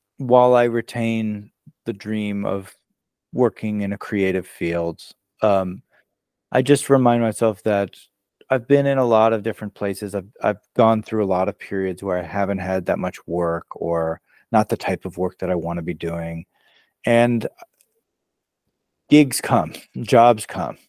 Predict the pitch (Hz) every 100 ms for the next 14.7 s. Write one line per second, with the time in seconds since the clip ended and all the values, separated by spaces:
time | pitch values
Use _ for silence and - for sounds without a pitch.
0 | _ _ - 104 98 98 - 127 123 131
1 | 120 117 113 110 - 107 110 113 117 113
2 | - - 107 90 87 _ 120 120 131 113
3 | _ - 107 107 101 95 90 - 92 90
4 | - 90 87 - - _ 87 92 101 110
5 | 104 - 120 - 120 104 104 101 92 95
6 | 95 92 90 87 101 101 - - 117 101
7 | 98 95 85 80 78 76 69 - _ 101
8 | 90 92 87 78 76 64 53 - _ -
9 | _ - 101 - 101 101 98 98 85 -
10 | 76 69 - _ _ _ _ - 104 92
11 | 90 87 85 - _ - - 123 113 131
12 | 135 135 139 127 120 107 110 101 - 113
13 | 113 - 95 95 82 73 113 120 110 110
14 | 127 135 160 170 156 143 139